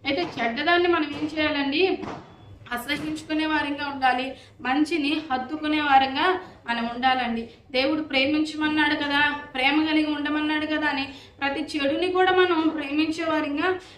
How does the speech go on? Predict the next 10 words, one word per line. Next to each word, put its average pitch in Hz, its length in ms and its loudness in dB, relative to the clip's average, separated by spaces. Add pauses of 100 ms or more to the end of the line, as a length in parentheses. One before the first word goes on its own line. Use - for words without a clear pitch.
మనం 262 180 -4
ఉండకూడదు. 269 580 -4 (400)
చెడుని 320 240 0
ఎప్పుడైతే 339 380 0
మనం 339 240 0
ప్రేమిస్తూ 302 640 -4
ఉంటామో, 277 840 -2 (300)
ఆ 226 40 0
చెడు 277 720 0
పరిపక్వమై 311 1040 -2